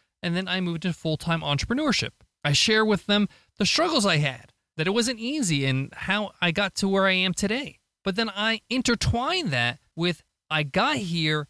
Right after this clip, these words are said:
because I helped others, and this is what I did to help others. And I wanna help you today with my offer, my product, my service. The other thing I wanna point out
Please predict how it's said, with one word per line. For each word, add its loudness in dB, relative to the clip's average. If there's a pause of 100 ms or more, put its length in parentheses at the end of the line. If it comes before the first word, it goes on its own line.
(120)
because -4
I 0
helped -4
others, -2
and -8
this -6
is -6
what 0
I 2
did -4
to -6
help -6
others. -8 (380)
And -4
I -4
wanna -2
help -4
you 0
today 2 (300)
with 0 (160)
my -2
offer, -4
my -6
product, -4
my -6
service. -12 (240)
The 0
other 0
thing 0
I 4
wanna 4
point 2
out 2